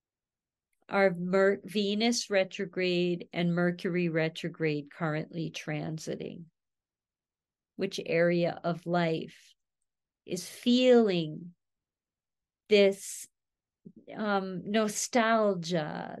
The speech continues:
this looking back. It's such an interesting time of nostalgia. I went back to Santa Barbara, for example,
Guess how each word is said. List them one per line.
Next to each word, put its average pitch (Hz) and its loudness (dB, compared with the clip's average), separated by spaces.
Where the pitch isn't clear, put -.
this 190 -2
looking 214 0
back. 180 0
It's - -10
such 254 2
an 269 4
interesting 240 2
time 220 0
of 180 -4
nostalgia. 170 0
I 180 -2
went 196 0
back 185 0
to 196 -10
Santa 190 -2
Barbara, 175 0
for 170 -2
example, 165 -6